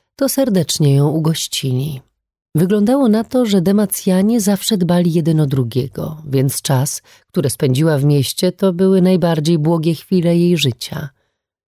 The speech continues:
Spokojowi nie było jednak dane trwać. Szywana zwietrzyła mrok na wietrze.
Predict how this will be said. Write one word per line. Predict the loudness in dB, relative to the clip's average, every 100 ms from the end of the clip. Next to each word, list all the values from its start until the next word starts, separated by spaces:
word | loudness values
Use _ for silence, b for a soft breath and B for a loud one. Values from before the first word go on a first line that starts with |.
| _ _ _ _
Spokojowi | -6 -2 0 2 2 4
nie | 4
było | 4 2 2
jednak | 0 0 0
dane | 0 0 -2
trwać. | -6 -10 -10 -10 -10 -18 -18 _ _ _ _ _ _ -6
Szywana | -2 0 2 2
zwietrzyła | 2 0 -2 0 2 4
mrok | 2 2 0
na | 0
wietrze. | 0 -6 -6 -8